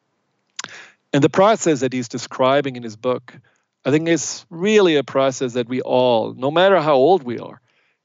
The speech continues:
can use to prepare ourselves for the inevitable, that at some point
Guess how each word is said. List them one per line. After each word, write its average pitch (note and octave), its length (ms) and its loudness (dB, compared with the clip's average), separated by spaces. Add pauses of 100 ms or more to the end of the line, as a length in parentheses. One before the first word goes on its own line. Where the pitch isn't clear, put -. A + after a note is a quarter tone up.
(100)
can C#3 280 -4
use C3 580 2
to - 100 -10
prepare C#3 600 2
ourselves B2 720 0
for A2+ 480 -4 (340)
the C3 140 4
inevitable, C#3 560 -2 (340)
that A#2 140 -4
at A2 100 -10
some A#2+ 300 -6
point B2 480 -4